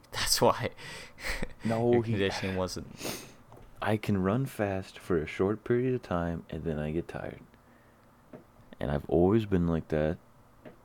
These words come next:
Speaker 2: and I can, like, it, it takes a lot of conditioning for me to get to the point where I can run longer. And I don't know. And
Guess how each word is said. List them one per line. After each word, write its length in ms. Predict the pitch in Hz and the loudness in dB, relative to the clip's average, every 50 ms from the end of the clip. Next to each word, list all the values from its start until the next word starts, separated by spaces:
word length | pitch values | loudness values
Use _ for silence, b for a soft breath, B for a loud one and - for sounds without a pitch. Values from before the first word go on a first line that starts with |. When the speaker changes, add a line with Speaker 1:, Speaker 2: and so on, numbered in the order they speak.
| - - - | -20 -10 -4
Speaker 2:
and 300 | 90 85 85 82 78 78 - - - - - - - - - - - - - | -2 -2 -2 -2 -6 -8 -12 -18 -20 -20 -20 -20 -20 -20 -20 -20 -20 -14 -8
I 140 | - 90 95 | -6 -4 -4
can, 420 | 92 - - 98 87 82 76 - - - - - - - - | -4 -4 -2 -2 0 0 -2 -4 -8 -14 -20 -20 -20 -14 -4
like, 200 | - 87 87 78 - - - - | 0 0 0 0 -2 -6 -14 -6
it, 120 | - 98 - - - - - - - - | -6 -6 -6 -8 -20 -20 -20 -20 -10 0
it 180 | - 107 95 - | 2 2 4 4
takes 220 | - 127 123 - | 4 2 4 6
a 40 | - | 6
lot 380 | 98 98 92 87 80 82 85 85 | 6 8 8 8 8 8 8 6
of 100 | 80 - | 6 4
conditioning 520 | - - 82 76 76 69 - - 73 71 65 | 2 0 2 2 2 0 0 0 0 0 -2
for 180 | - - - | -2 0 2
me 120 | 73 71 69 | 4 4 4
to 80 | 65 | 2
get 160 | - - - | 0 -2 -2
to 100 | - - | -2 0
the 80 | - - | -2 -2
point 400 | - - - 57 57 60 62 - - | -2 -2 -4 -2 -2 -2 -4 -4 -4
where 180 | - 67 69 69 | -2 0 0 0
I 60 | 65 | 0
can 320 | 62 - 69 62 55 50 - - - - | 0 -2 -4 -4 -4 -6 -8 -10 -8 -4
run 500 | - 82 78 80 78 73 71 65 58 - - | -2 2 4 4 4 4 2 0 -4 -8 -6
longer. 600 | - 80 78 76 71 67 67 65 62 58 57 - - - B B B B B B B B B B B B - - - - - - - - - | -4 0 0 2 2 2 0 -2 -2 -4 -4 -6 -10 -14 B B B B B B B B B B B B -20 -20 -20 -20 -20 -20 -20 -12 -4
And 400 | - 80 73 73 73 69 67 62 - - - - - - - - - - - - - - - - - - - - - - - - - | 0 2 4 4 2 2 0 -4 -6 -10 -18 -20 -20 -20 -20 -20 -20 -20 -20 -20 -20 -20 -20 -20 -20 -20 -20 -20 -20 -20 -16 -6 -2
I 120 | 113 - | -2 0
don't 160 | 98 107 101 | 2 2 4
know. 260 | 90 82 73 71 69 - - - - | 4 4 2 0 -2 -6 -14 -12 -2
And 200 | - 95 98 104 | 0 2 2 2